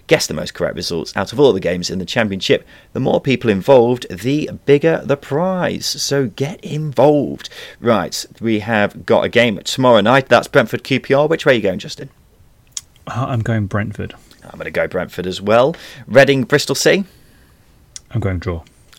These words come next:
Speaker 1: I'm gonna go Bristol City. Birmingham, Millwall.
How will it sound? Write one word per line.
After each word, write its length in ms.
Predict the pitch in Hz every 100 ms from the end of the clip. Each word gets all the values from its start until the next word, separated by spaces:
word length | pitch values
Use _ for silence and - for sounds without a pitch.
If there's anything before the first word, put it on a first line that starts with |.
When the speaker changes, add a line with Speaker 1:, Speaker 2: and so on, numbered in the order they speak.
| -
Speaker 1:
I'm 140 | 101
gonna 100 | 104
go 220 | 98 101 92
Bristol 540 | - 90 92 - 82
City. 520 | - - - 78 80 -
Birmingham, 340 | 139 131 120 95
Millwall. 320 | 85 87